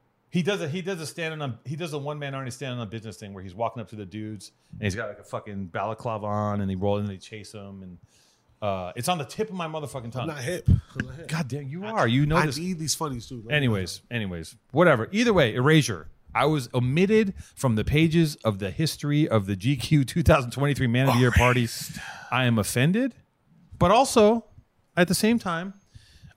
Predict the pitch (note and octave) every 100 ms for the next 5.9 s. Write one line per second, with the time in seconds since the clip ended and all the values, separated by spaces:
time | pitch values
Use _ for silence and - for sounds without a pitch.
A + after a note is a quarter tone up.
0 | - D#3+ G3+ G#3+ G3+ G3 - D3 C3+ D3
1 | E3 _ _ C#3 C#3 F3+ - F3+ - D#3+
2 | D#3+ D3 F3 B2+ C#3 C#3+ D#3 E3 D#3 -
3 | D#3+ F3+ F3 E3 D#3 D3+ D3 C#3+ F#3 -
4 | C#3 A#2+ - D3+ F#3 F3 D#3 D3 C#3+ A2+
5 | - C#3 C3 G#2+ A#2 C#3+ C3 A2+